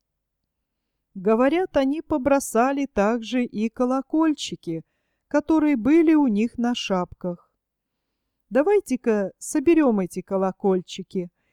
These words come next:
и отдадим ребятишкам. Пускай звонят во всю мощь».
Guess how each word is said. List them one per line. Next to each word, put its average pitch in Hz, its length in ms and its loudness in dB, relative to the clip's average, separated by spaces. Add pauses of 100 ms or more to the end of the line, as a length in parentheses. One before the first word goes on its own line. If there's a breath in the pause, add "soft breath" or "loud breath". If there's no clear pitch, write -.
(240)
и 311 100 2
отдадим 311 680 2
ребятишкам. 220 1160 -4 (540)
Пускай 359 500 0
звонят 262 600 -2 (600)
во 196 200 0
всю 269 280 -2
мощь». 190 520 -6